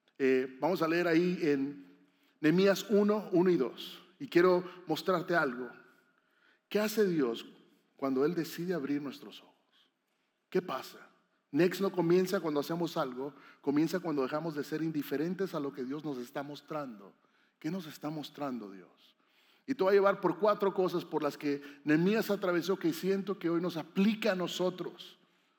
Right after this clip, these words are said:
dentro de esto. Dios despierta una carga cuando dejamos de ser indiferentes.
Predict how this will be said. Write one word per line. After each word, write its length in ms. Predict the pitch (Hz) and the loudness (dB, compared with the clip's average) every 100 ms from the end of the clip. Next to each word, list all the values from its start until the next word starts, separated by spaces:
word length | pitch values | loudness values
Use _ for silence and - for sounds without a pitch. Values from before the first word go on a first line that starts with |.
| _ _ - | _ _ -2
dentro 380 | 165 165 165 | -2 2 2
de 100 | 147 | 4
esto. 340 | 143 - 131 117 | 2 -2 -14 -14
Dios 300 | 123 143 180 | 2 4 6
despierta 580 | 196 180 - 220 214 220 | 4 2 0 2 2 2
una 220 | 202 190 | 2 2
carga 560 | 202 190 185 139 139 160 - - _ | 2 0 0 -2 -6 -8 -20 -20 _
cuando 260 | 147 143 147 | 2 4 4
dejamos 640 | 147 - 190 196 214 202 | 2 2 0 2 2 2
de 120 | 165 | -2
ser 200 | - 165 | -2 0
indiferentes. 680 | 160 151 143 120 107 95 - | 0 -2 -4 -6 -6 -12 -20